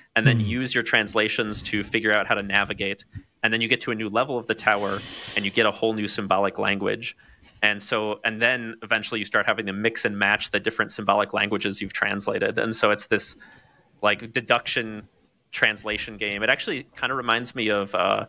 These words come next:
Speaker 1: Secret of the Obra Dinn, or
Speaker 2: Mm.
Speaker 1: what was that? The Obra Dinn, uh,
Speaker 2: Yeah.
Speaker 1: game.
Speaker 2: I know what
Speaker 1: Sim-,
Speaker 2: you're talking about.
Speaker 1: similar kind of deduction loop where you're, they, they do a pretty good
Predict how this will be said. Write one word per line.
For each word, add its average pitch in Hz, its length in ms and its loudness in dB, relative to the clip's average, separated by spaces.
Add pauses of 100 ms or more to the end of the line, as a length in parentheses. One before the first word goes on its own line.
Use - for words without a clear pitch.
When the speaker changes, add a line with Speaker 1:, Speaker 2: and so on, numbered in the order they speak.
(500)
Speaker 1:
Secret 135 340 2
of 117 60 4
the 104 80 2
Obra 107 380 2
Dinn, 131 460 -2
or 110 300 2
Speaker 2:
Mm. 175 260 6
Speaker 1:
what 110 80 -6
was 113 120 -4
that? 214 260 0
The 143 100 0
Obra 123 200 2
Dinn, 101 240 0 (200)
uh, 104 140 4
Speaker 2:
Yeah. 95 160 2 (240)
Speaker 1:
game. 98 300 2 (280)
Speaker 2:
I 139 80 4
know 139 80 4
what 127 80 0
Speaker 1:
Sim-, 170 140 4
Speaker 2:
you're 113 60 2
talking 113 140 -2
about. 113 180 -4 (560)
Speaker 1:
similar 156 460 2
kind - 160 2
of 110 80 -2
deduction 110 600 0
loop 101 320 -4
where 101 80 4
you're, 101 360 4 (2000)
they, 127 200 2
they 120 180 2
do 135 360 -2
a 117 60 0
pretty 147 240 -2
good 110 560 2